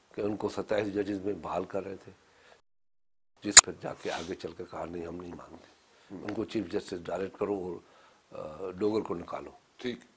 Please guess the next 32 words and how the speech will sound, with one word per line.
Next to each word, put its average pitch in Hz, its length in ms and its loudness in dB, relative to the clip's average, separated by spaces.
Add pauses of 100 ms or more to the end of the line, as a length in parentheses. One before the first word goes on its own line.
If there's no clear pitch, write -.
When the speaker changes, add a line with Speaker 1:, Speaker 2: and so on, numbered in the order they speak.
(380)
Speaker 2:
सही। - 80 -8
Speaker 1:
हमने 101 120 -2
कहा, 107 120 2
"नहीं, 92 180 -2
डोगर 80 240 -8
को 80 160 -12
नहीं 76 120 -12
निकाल - 260 -16
सकते, - 440 -16
यही 92 220 0
रास्ता - 360 -8
है।" - 120 -12 (260)
Speaker 2:
ठीक। 95 160 -8 (240)
Speaker 1:
चार 87 200 0
महीने 87 200 -4
के - 120 -10
बाद, 90 120 -12 (300)
मगर 139 200 4
फिर 147 160 2
वो 127 140 4
डेढ़ 127 260 6
साल 151 180 6
के - 120 0
बाद 92 240 2
हुआ, 196 160 -6
पहले 175 300 0
हो 220 120 -2
जाता। 254 260 -8 (500)
Speaker 2:
सही 151 120 4
कह - 100 -8
रहे - 80 -16
हैं। - 60 -20